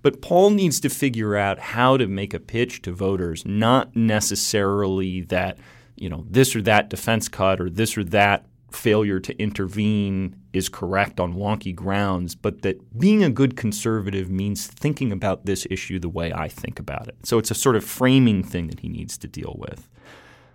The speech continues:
The other interesting thing that's going on is the,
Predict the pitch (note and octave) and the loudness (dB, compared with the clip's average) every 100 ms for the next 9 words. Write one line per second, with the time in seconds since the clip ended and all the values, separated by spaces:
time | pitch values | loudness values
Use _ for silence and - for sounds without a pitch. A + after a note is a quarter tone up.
0 | _ _ G#3 D#4 D4+ F#3+ C#3+ - B2 B2 | _ _ 6 8 6 4 2 2 0 0
1 | A2 G#2 - G#2 G2 G2 F#2 F2+ F#2 F2+ | -2 -2 -2 -2 0 -4 -4 -4 -6 -8
2 | - _ - C#3 A2+ - - C#3 C#3 | -16 _ 2 4 4 0 -10 -4 -2